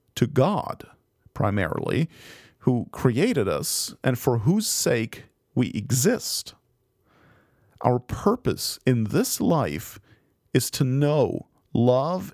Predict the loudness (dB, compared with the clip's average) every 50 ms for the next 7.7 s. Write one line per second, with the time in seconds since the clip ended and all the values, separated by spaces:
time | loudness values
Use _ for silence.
0 | -4 -2 0 0 0 0 -2 -4 -2 0 2 2 2 0 -2 -2 -2 0 2 2
1 | 2 2 0 0 -2 -6 -4 -2 0 0 2 2 0 0 -2 -2 -2 0 0 0
2 | 0 -2 -4 -10 -16 _ -6 -2 0 2 2 2 2 2 2 0 0 2 0 0
3 | 0 0 0 0 0 0 -2 -2 -2 -2 -2 -2 0 0 0 -2 -2 0 0 0
4 | 0 0 -4 -8 -12 -20 -20 -20 _ _ _ _ _ _ -4 0 2 4 4 4
5 | 2 2 0 0 0 0 2 0 -2 -8 _ _ _ 0 0 2 2 2 0 0
6 | 0 0 -2 -2 -4 -6 -2 0 0 0 0 0 -2 -6 -10 -16 -20 -20 _ _
7 | _ _ 2 2 2 2 2 2 2 0 0 0 -4 -8